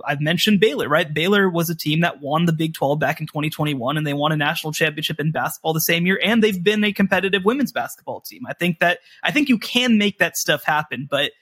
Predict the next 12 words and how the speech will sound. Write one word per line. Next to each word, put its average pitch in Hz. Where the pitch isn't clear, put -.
you 185
have 214
to 160
build 180
it 175
and 160
structure 165
it. 156
And 160
like 214
you 175
said, 160